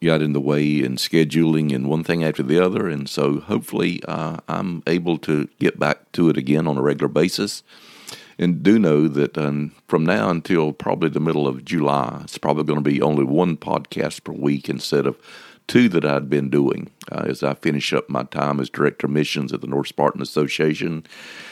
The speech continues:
and, uh, make plans for some different activities that, uh,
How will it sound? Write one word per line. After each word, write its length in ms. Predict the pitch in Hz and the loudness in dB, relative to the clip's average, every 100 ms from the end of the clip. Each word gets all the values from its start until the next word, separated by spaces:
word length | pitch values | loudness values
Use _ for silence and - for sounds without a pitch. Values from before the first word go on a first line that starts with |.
| - - _ | -20 -20 _
and, 280 | 76 71 73 | -2 0 0
uh, 200 | 71 69 - | -2 -4 0
make 260 | 82 - | 0 0
plans 400 | - 85 82 76 | 2 4 4 2
for 180 | - 76 | 0 -2
some 200 | 71 80 | 0 -2
different 280 | 80 80 78 | 0 2 2
activities 720 | 78 - 90 76 73 76 67 | 0 2 2 2 2 0 0
that, 300 | 78 67 - | -2 -2 -2
uh, 300 | 69 69 69 | -2 -2 -4